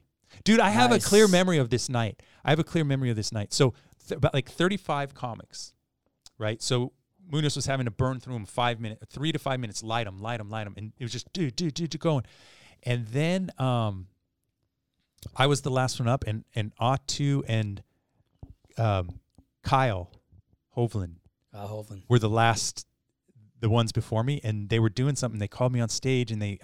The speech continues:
Speaker 1: wanted me to do something, and I was confused. I didn't know what I was supposed to say. I think they were trying to do an ad hoc roast battle with me and Kyle, but Kyle was drinking a lot. And then I got up, and I did my thing, and then I, I ended. And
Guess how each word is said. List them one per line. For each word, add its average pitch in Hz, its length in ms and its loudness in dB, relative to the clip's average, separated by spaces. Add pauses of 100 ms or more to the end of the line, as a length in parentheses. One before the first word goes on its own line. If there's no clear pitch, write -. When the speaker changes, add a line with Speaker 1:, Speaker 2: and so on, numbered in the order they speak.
(120)
Speaker 1:
wanted 131 240 0
me 127 100 -2
to 107 80 -6
do 139 180 -2
something, 143 300 -2
and 123 240 -2
I 120 140 2
was 113 120 0
confused. 139 560 -2
I 123 60 -2
didn't 127 140 -2
know 127 140 0
what - 140 -6
I 123 60 -2
was 117 100 -2
supposed - 280 -6
to 98 40 -12
say. 139 440 -2
I - 60 -16
think 147 220 -6
they 131 100 -2
were 113 60 2
trying 113 240 0
to 104 60 -8
do 113 160 0
an 107 100 -4
ad 110 180 0
hoc 110 280 -4
roast 113 220 -2
battle 110 220 0
with 101 120 -2
me 113 100 -4
and 104 80 -6
Kyle, 110 300 0
but - 160 -6
Kyle 113 280 0
was 95 200 -4
drinking 113 300 -8
a 120 40 -4
lot. 120 220 -2 (760)
And 120 140 2
then 123 200 4
I 139 120 4
got 151 160 8
up, 147 180 6
and 120 120 2
I 123 120 4
did 139 220 0
my 135 200 2
thing, 113 380 -4 (540)
and 107 200 -2
then 110 320 -2 (100)
I, 104 160 -4 (180)
I 107 80 -4
ended. 113 500 -2 (120)
And 101 280 -6